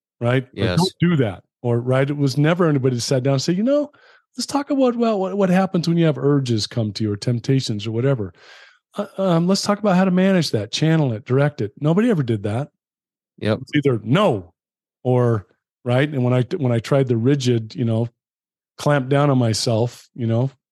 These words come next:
Speaker 1: grit my teeth, clench my fists, and when it would finally exhaust me and I would give in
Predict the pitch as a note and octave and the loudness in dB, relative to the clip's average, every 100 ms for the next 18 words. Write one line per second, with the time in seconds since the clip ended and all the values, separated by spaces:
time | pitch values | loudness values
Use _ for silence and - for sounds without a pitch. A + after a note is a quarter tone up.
0 | _ - C#3 C#3 B2 - C#3 B2 - C#3 | _ 0 0 0 -2 0 0 0 0 -2
1 | C3 A#2+ G#2+ - E3+ C3+ - A#2 A#2 A2 | 0 -2 -2 0 0 2 -2 -4 -4 -4
2 | A2 - B2+ B2 A2 G#2 B2+ E3+ - A2 | -6 -2 0 2 0 0 2 2 0 -4
3 | G2+ A#2+ - _ _ _ _ B2 B2+ G#2+ | -4 -4 -6 _ _ _ _ 0 2 2
4 | G2 C3 B2+ D#3 A2 A#2+ | 2 2 4 4 2 0